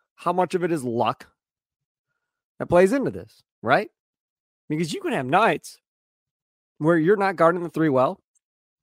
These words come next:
and guys are missing shots. So when these advanced stats guys go look at whatever may be going on,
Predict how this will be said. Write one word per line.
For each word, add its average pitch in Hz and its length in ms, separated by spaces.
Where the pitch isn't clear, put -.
and 185 80
guys 208 200
are 220 40
missing 226 240
shots. - 460
So 175 360
when 160 420
these 180 180
advanced 175 380
stats 247 240
guys 175 340
go 175 220
look 196 380
at 160 240
whatever 175 400
may 165 220
be 147 160
going 143 280
on, 185 400